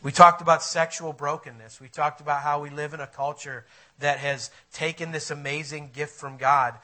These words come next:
and made it, uh, into something God never intended it to be. Uh, we talked about how in the garden there was a sequence that was given. There was man, there was a world that was created, and then man was created, and then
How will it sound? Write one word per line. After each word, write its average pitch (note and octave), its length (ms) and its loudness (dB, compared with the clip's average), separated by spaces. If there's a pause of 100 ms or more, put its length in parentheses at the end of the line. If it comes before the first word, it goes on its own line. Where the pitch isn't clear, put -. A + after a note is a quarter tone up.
(240)
and C3 160 -12
made C#3 220 -6
it, C#3 160 -6 (360)
uh, A#2+ 200 -2 (100)
into C#3 220 -16
something C#3 420 -6
God C3 260 2
never C3 220 -4
intended B2+ 460 -12
it - 140 -18
to B2+ 100 -14
be. A2+ 380 -14 (460)
Uh, - 180 -20
we B2+ 120 -12
talked C#3+ 380 8
about C#3 260 8
how C#3 240 8
in C#3 140 -2
the C#3 80 -6
garden C3+ 460 6
there B2+ 140 -4
was C3 160 -8
a C3+ 60 -10
sequence C3+ 560 -10
that B2 140 -14
was A#2 180 -14
given. B2 300 -10
There B2 160 -2
was A#2+ 180 -8 (260)
man, C#3 420 -2
there C3+ 120 -2
was C3 160 -6
a C#3 80 -2
world D3 320 6
that D3 100 -4
was C#3 140 -8
created, C#3 540 -2
and C3 100 -14
then B2+ 200 -2 (280)
man C#3 300 0
was C#3+ 180 -4
created, C#3 560 -4
and B2+ 80 -18
then C3 240 -2